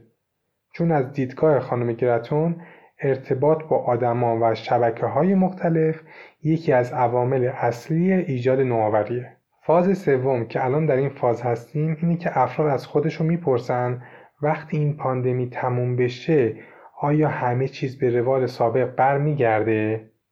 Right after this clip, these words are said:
و جواب اکثر آدما اینه که ما نمی‌خوایم به روال سابق کار کردن برگردیم و آینده کار کردن قراره یه چیز متفاوت باشه. کارشناس برنامه بیان می‌کنه که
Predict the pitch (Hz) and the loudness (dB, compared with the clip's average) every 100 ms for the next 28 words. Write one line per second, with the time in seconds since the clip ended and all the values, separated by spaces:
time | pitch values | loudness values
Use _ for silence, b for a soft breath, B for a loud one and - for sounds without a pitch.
0 | _ 120 127 135 147 156 139 127 147 147 | _ -2 2 2 4 4 2 0 0 2
1 | 131 127 127 143 160 170 170 165 175 180 | 2 2 0 0 0 0 0 2 2 2
2 | 196 123 127 120 120 117 117 117 113 - | 2 2 0 0 2 2 4 4 2 2
3 | 117 120 113 - 117 104 113 107 110 110 | 2 2 0 2 2 4 2 2 2 2
4 | 107 107 104 104 107 101 98 B B B | 2 2 2 0 0 -4 -6 B B B
5 | B _ 127 127 131 135 131 127 127 147 | B _ -2 -2 0 2 2 0 0 0
6 | 208 208 - 175 170 170 165 156 160 156 | 0 0 2 2 2 2 2 2 0 0
7 | 151 B B _ - 131 131 156 160 160 | -2 B B _ 0 2 4 4 4 0
8 | 165 156 160 143 117 120 127 113 113 110 | -2 -2 0 0 0 0 0 2 2 0
9 | 107 - 117 113 _ _ _ - 135 131 | -4 -2 -6 -8 _ _ _ -2 -2 0
10 | 147 160 165 143 135 127 143 147 127 143 | -2 0 0 0 0 2 0 2 2 2
11 | 170 165 131 127 127 127 127 | 0 0 -2 -2 0 0 0